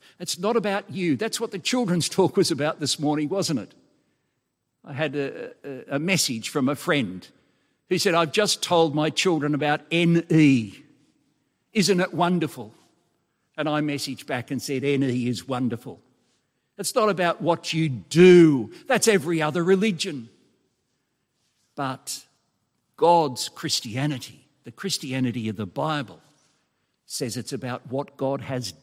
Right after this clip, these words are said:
done, D O N E. And that comes to us by revelation.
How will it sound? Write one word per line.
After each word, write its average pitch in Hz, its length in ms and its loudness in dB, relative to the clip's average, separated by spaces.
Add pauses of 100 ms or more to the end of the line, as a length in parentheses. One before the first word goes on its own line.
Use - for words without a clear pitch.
done, 117 580 -2 (120)
D 160 400 -2
O 160 380 2 (340)
N 143 520 0 (420)
E. 104 460 -4 (1000)
And 123 160 0
that 151 200 0
comes 147 300 -2
to 135 100 -8
us 127 120 -8
by 113 220 -10
revelation. 120 720 -8